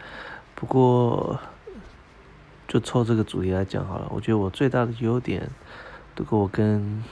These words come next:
当地的美国同学相比的话，有点像我之前，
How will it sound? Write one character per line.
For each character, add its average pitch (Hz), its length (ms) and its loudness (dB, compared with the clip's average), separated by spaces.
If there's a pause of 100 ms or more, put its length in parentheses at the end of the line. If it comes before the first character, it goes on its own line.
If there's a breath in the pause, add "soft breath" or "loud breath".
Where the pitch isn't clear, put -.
(760 loud breath)
当 120 120 0
地 120 120 4
的 113 60 4
美 104 120 0
国 98 140 0
同 107 180 0
学 110 100 2
相 113 280 2
比 - 240 -6
的 - 100 -8
话， 95 600 -2 (640 loud breath)
有 123 60 2
点 123 120 4
像 127 160 6
我 101 80 2
之 131 140 -4
前， 104 420 -2